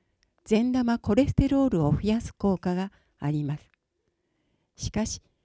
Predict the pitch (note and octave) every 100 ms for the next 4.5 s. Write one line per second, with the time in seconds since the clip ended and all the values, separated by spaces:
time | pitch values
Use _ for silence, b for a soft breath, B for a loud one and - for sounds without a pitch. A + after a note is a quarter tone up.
0 | _ _ _ - G#3 B3 D4+ D4+ C#4+ D4
1 | D4 F#3+ F#3+ F3+ D#3+ D3 - _ _ _
2 | _ D#3 - G#3 A3 G#3+ G3+ F#3+ - _
3 | E3+ - B3 C4 C4 B3+ B3 - - D3+
4 | D#3 D#3+ D#3+ - -